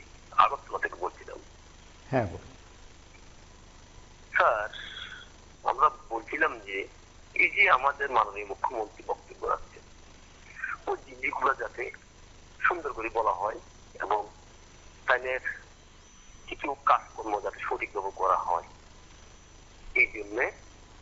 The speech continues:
Speaker 1: সুন্দরভাবে কথাগুলো বলার জন্যে। আর তাদের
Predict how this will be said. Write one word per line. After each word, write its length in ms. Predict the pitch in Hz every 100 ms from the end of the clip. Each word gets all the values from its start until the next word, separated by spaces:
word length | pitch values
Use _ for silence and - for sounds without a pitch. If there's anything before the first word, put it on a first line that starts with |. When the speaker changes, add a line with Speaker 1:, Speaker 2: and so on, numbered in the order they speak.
| - - - - - - - - - - - - -
Speaker 1:
সুন্দরভাবে 500 | 185 190 180 - -
কথাগুলো 460 | - - 117 123 123
বলার 340 | 113 110 107
জন্যে। 320 | 113 107 107 107 - - - -
আর 440 | 95 95 95 92 - - - - - - - -
তাদের 380 | 151 190 214